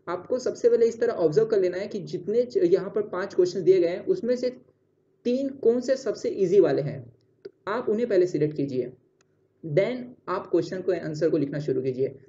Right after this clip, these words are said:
कभी भी आप कोई भी bit select करके फटाक से लिखना न-, शुरू कभी मत करना, ठीक है, क्योंकि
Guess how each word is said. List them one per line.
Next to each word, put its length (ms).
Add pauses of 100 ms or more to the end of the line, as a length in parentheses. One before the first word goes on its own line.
(100)
कभी 220
भी 140
आप 260 (140)
कोई 240
भी 160 (400)
bit 280
select 260
करके 200
फटाक 340
से 80
लिखना 220
न-, 180 (140)
शुरू 240
कभी 220
मत 200
करना, 180
ठीक 200
है, 60
क्योंकि 300